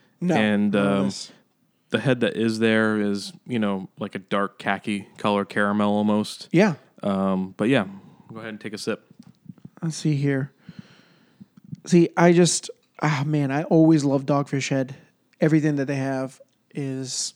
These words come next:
Speaker 1: a hit for me. What do you think?
Speaker 2: That is really good. That is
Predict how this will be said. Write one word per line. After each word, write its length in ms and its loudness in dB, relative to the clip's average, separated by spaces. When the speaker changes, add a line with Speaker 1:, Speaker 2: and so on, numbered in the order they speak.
Speaker 1:
a 40 -18
hit 200 -8
for 120 -12
me. 240 -10
What 80 -4
do 60 2
you 60 0
think? 340 -10
Speaker 2:
That 160 0
is 160 0
really 680 4
good. 340 -4
That 140 0
is 400 -2